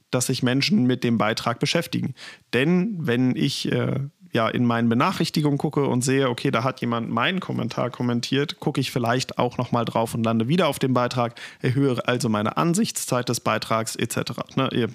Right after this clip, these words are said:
kennt das. Ich habe jetzt, äh, schon dreiundzwanzig Minuten genau darum geredet. Also muss ich jeden Kommentar kommentieren?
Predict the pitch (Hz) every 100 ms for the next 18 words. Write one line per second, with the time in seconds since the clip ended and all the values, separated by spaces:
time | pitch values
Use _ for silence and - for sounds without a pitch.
0 | - - 123 - 127 123 147 131 117 -
1 | - 110 110 - - - - 175 139 139
2 | 151 135 127 127 127 120 120 117 107 -
3 | _ _ 123 110 101 101 - 107 - -
4 | 117 117 - - - _ 120 120 123 123
5 | - - - - - _ _ _ - 165
6 | 180 160 151 151 147 147 135 131 139 139
7 | 139 127 120 127 123 123